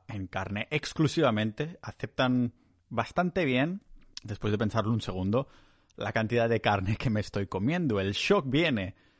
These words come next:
cuando su cabeza tiene que procesar que no estoy comiendo ni verduras ni frutas. Si los consejos dietarios y la pirámide nutricional no fueran basados en falacias para, como siempre, favorecer, ah,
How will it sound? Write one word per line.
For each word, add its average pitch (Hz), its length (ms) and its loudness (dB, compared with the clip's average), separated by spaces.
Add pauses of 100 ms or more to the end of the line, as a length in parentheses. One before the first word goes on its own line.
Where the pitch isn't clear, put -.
(360)
cuando 110 520 2
su - 200 -2
cabeza 120 360 2
tiene 139 180 2
que 131 100 0
procesar 113 540 0
que 107 140 -2
no 101 240 0
estoy 110 320 -2
comiendo 101 640 0 (420)
ni 98 200 0
verduras 101 680 2 (420)
ni 107 140 -4
frutas. 175 400 0
Si 117 320 -4
los 113 180 0
consejos 139 560 0
dietarios 123 720 4
y 113 40 4
la 104 120 2
pirámide 110 300 4
nutricional 104 580 0
no 101 100 2
fueran 98 640 0
basados 117 560 2
en 110 100 -2
falacias 107 640 0
para, 95 380 -2 (540)
como 95 180 -8
siempre, 95 320 -6
favorecer, 104 640 2 (420)
ah, - 140 -8